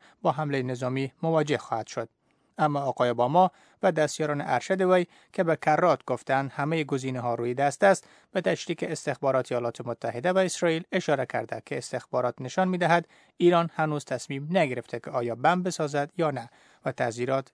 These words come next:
اعمال است. در همین ارتباط یک فرمانده سپاه پاسداران ایران می‌گوید که در صورت هر نوع حمله نظامی ایالات متحده آمریکا یا اسرائیل بر ایران،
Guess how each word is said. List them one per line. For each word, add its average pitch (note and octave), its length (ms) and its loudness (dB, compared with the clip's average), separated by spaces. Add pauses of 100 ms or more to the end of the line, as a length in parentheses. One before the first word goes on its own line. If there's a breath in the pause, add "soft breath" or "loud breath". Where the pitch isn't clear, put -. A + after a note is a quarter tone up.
(100)
اعمال D#3 340 0
است. - 240 -20 (840 soft breath)
در G#3 140 4
همین F3+ 260 2
ارتباط D#3 380 0
یک D3+ 160 -2
فرمانده C#3+ 480 0
سپاه C#3 340 -2
پاسداران C3 520 0
ایران F3+ 320 0
می‌گوید D#3 400 0
که D#3+ 140 -6
در E3+ 160 2
صورت D#3+ 340 -2
هر D3 280 0
نوع C#3+ 200 -2
حمله C#3 360 -2
نظامی C3+ 420 -4
ایالات F#3 340 0
متحده D#3 600 -2
آمریکا C#3 440 -2
یا C#3 140 -2
اسرائیل D3 580 -2
بر B2 240 -4
ایران، F3 320 2